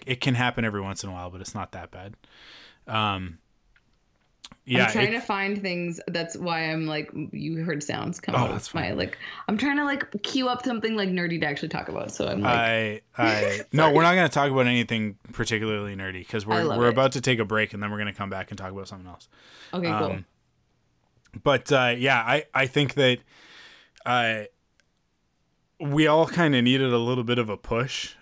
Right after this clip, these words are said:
Speaker 1: uh, to recognize that what we were doing to the planet has, is actually, like, like, we're actively, uh, hurting it, doing a lot of damage. Um, and we don't have to be in a lot of instances. We don't have to be commuting an hour and a half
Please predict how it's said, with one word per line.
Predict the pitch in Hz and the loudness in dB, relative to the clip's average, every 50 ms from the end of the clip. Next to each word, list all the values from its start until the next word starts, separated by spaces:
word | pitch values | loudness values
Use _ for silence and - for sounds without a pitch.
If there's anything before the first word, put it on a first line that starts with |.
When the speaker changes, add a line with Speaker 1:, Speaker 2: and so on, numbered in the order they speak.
| - - | -14 -10
Speaker 1:
uh, | 110 107 107 104 101 101 101 98 98 - | -6 -4 -4 -4 -4 -4 -6 -8 -10 -8
to | - - - 120 113 110 107 104 101 | -6 -4 -2 0 0 0 0 -2 -2
recognize | 98 107 110 110 - 113 104 110 113 117 123 127 120 - | -2 0 0 0 -2 -4 -4 -2 -2 0 0 -2 -2 -2
that | 120 107 104 | -2 -2 0
what | 107 110 110 | -2 -2 -2
we | 110 107 | -4 -4
were | 107 107 104 | -4 -6 -6
doing | 101 107 104 104 107 107 110 - | -6 -6 -6 -6 -4 -6 -6 -6
to | - 110 | -6 -6
the | 107 98 | -6 -6
planet | - - 107 107 117 120 123 113 | -4 -2 -2 0 0 -2 -2 -4
has, | 101 107 104 104 104 113 | -6 -8 -8 -8 -8 -10
is | 110 107 107 101 107 | -8 -8 -6 -4 -2
actually, | 101 101 98 - - 113 104 101 98 98 - _ - | -2 -2 -2 -4 -6 -6 -6 -6 -8 -10 -12 _ -10
like, | 117 107 101 - _ _ _ - | -8 -8 -8 -10 _ _ _ -16
like, | 131 117 107 107 101 - - 113 | -14 -14 -12 -14 -16 -16 -12 -8
we're | 110 107 | -6 -4
actively, | 101 101 104 101 - - 113 101 98 101 98 98 92 - _ _ _ _ _ _ - _ _ _ - | -2 -2 -2 -2 -4 -6 -10 -8 -8 -8 -10 -10 -12 -14 _ _ _ _ _ _ -20 _ _ _ -8
uh, | 104 98 101 98 | -8 -6 -6 -4
hurting | - 113 110 104 107 107 | -2 0 0 0 2 0
it, | 110 110 101 | 0 -2 -4
doing | - 104 101 101 | -6 -8 -8 -8
a | 95 95 | -6 -6
lot | 98 98 92 | -6 -6 -6
of | 90 | -8
damage. | - 98 92 95 104 113 117 - - _ - - - - _ _ - | -10 -12 -10 -6 -6 -6 -6 -6 -8 _ -20 -20 -20 -20 _ _ -4
Um, | 113 110 107 104 110 - | -2 -2 -2 -2 -2 -2
and | 135 143 | 0 2
we | 143 | 4
don't | 135 143 131 | 4 4 2
have | 104 120 120 113 - | 2 0 -2 -2 -2
to | - 107 | -4 -8
be | 95 90 85 - - - | -8 -8 -12 -12 -8 -4
in | 110 | -4
a | 107 104 | -2 -2
lot | 98 101 101 | -2 -4 -4
of | 95 98 | -4 -6
instances. | 92 90 - 104 95 - - 95 92 95 | -6 -6 -6 -6 -6 -6 -8 -8 -4 0
We | 117 120 | 2 4
don't | 127 131 131 - | 4 4 2 2
have | - - 117 110 - - | 0 -2 -2 -2 -2 -2
to | - 120 | -4 -2
be | 107 110 104 | -2 -2 -2
commuting | - - 113 107 104 101 101 101 95 95 95 - - - - - - - _ | -2 -2 -2 0 0 -2 -4 -6 -6 -6 -8 -12 -14 -20 -20 -20 -20 -16 _
an | - 113 107 104 | -4 -4 -2 0
hour | 101 104 104 104 | 2 2 2 2
and | 98 98 | 0 0
a | 92 | -2
half | 92 98 95 - - - | -2 -2 -2 -2 -6 -12